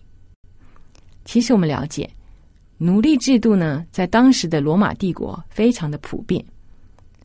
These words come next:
有些基督徒家里面也有奴隶。保罗并没有谴责这个制度，不过却大胆地提出腓利门，他的奴隶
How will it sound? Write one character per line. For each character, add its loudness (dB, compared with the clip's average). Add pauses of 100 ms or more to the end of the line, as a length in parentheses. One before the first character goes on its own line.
(200)
有 -4
些 2
基 2
督 2
徒 -6
家 -2
里 -2
面 -4
也 0
有 2
奴 -4
隶。 -4 (920)
保 2
罗 0
并 2
没 6
有 0
谴 -4
责 -8
这 -4
个 -6
制 -6
度， -8 (480)
不 -6
过 -2
却 -6
大 -4
胆 -6
地 -14
提 -12
出 -6 (440)
腓 4
利 8
门， 2 (800)
他 -4
的 0 (400)
奴 0
隶 2